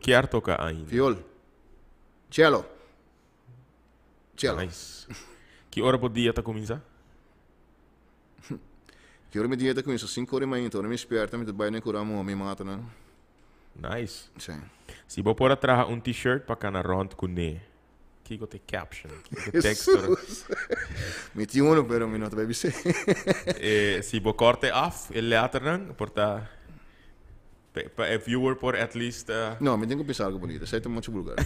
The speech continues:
Speaker 2: <laughs> Aceita echt een goe-, een goeie Dakota en aquí, ¿pasa?
Speaker 1: Ah, oké.
Speaker 2: <laughs> No, no, no.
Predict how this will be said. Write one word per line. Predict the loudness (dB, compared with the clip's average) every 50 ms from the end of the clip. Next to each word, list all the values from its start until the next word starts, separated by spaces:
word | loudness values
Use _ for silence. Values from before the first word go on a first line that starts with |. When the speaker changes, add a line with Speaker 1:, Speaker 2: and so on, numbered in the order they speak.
| -2 -2 -8 -10 -10
Speaker 2:
<laughs> | -10 -10 -10 -10 -10 -12
Aceita | -4 -2 -2 0 2 2 2
echt | 2 2 2
een | 2 6
goe-, | 6 6 6 6 2
een | -2 -2 4
goeie | 4 6 6
Dakota | 6 4 4 2 2 2 2
en | -2
aquí, | -2 -4 -6
¿pasa? | -6 -6 -4 -4 -4 -4 -6 -8 -14 -16 -6 -2 -2 2 6
Speaker 1:
Ah, | 8 10 10 12 12 12 12 10 10 10 10 10 10 10 10 10 12 12 12
oké. | 12 12 12 12 12 12 12 12 10 10 8 6 4 2
Speaker 2:
<laughs> | -2 -6 -2 2
No, | 6 6
no, | 6 6
no. | 6 4 0